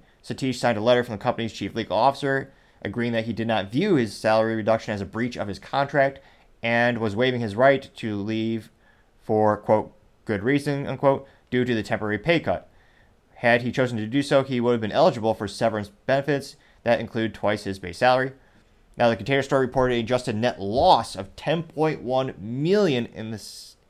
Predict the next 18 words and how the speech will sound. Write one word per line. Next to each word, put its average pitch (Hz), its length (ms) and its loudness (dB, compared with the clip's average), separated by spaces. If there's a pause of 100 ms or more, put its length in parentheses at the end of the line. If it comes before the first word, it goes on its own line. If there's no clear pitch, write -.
(420)
in 123 140 -4
its 117 160 -4
most 120 260 -2
recent 117 260 -4
quarterly 101 280 -4
results, 147 520 4 (380)
more 120 160 0
than 113 160 0
twenty 220 320 2
million 123 340 2
worse 160 300 0
than 117 80 -6
the 110 60 -6
same 123 340 -6
period 120 560 -2
a 107 180 -8
year 101 220 -4
ago. 104 380 4